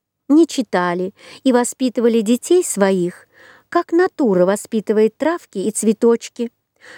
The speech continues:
то есть поили и кормили их, оставляя всё прочее на произвол судьбы.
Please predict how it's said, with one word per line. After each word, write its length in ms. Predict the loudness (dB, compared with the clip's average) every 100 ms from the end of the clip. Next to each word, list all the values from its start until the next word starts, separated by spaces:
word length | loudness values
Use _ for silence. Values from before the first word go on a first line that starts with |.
| -2
то 120 | 2
есть 400 | 4 2 0 -12 _ _ _
поили 760 | -2 2 4 6 8 6 4
и 40 |
кормили 880 | 2 0 0 0 4 6 6 6 4
их, 160 | 2 -2 -18 -20 -8
оставляя 720 | -8 -2 -2 0 0 2 0
всё 220 | 0 -2
прочее 580 | 0 0 0 0 2 2
на 140 | 2 0
произвол 540 | 0 0 2 2 0
судьбы. 640 | 0 0 4 4 4 0